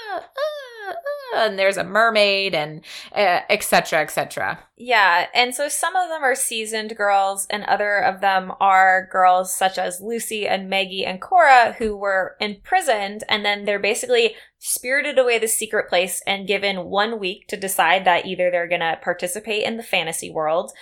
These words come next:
Speaker 2: whether or not they have sex with the patrons or not is up to them, but they will be released faster if they do. And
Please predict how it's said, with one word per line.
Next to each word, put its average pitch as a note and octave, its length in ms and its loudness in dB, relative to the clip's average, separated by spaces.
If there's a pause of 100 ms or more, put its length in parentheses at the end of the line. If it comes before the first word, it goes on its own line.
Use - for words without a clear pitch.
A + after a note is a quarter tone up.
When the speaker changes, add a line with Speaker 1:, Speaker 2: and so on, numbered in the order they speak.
(160)
Speaker 2:
whether F3+ 460 4
or G#3+ 60 4
not F3 220 -4
they G3+ 60 -6
have G#3 140 -4
sex - 240 -2
with F#3+ 120 -12
the F3+ 40 -6
patrons F3+ 440 -6
or F3 60 -4
not E3+ 280 -2
is F#3 100 -4
up E3+ 180 -2
to B3+ 100 -2
them, F3+ 360 0
but F#3 140 -4
they F#3 120 0
will F3 140 -2
be F3 120 -6
released F3 420 -4
faster C#3 500 -2
if - 160 -8
they B3+ 240 -8
do. E3 360 -6 (580)
And F#3 720 2